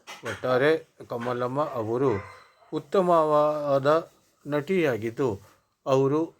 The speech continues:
ತಮಗೆ ನೀಡುವ ಪಾತ್ರಗಳಿಗೆ ಜೀವವನ್ನು ತುಂಬುತ್ತಿದ್ದರು. ಆ ಮೂಲಕ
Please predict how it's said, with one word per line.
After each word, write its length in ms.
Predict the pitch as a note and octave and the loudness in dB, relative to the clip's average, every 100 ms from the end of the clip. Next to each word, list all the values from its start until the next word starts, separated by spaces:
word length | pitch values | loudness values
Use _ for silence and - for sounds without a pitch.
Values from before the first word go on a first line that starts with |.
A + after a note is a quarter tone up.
| - | -6
ತಮಗೆ 420 | D#3 D#3+ D3+ C#3+ | -4 -2 -2 -2
ನೀಡುವ 580 | C#3 D#3 F3 F3+ D#3 A#2 - - | -2 -2 0 2 2 0 -4 0
ಪಾತ್ರಗಳಿಗೆ 800 | D3+ F3 F#3 D#3 B2 B2 C#3+ A#2 | 0 0 -2 -4 -4 -2 0 0
ಜೀವವನ್ನು 640 | G2 D#3 F#3 D#3+ C3+ D#3 | 2 2 4 2 0 -4
ತುಂಬುತ್ತಿದ್ದರು. 1000 | D#3+ D3 D3 D#3 - A2 B2 C3+ C3 - _ _ _ _ _ _ | -6 -8 -6 -8 -8 -4 0 2 2 0 _ _ _ _ _ _
ಆ 180 | D#3 F#3+ | 2 2
ಮೂಲಕ 460 | G3 F3 C#3 A#2+ | 2 0 -2 -2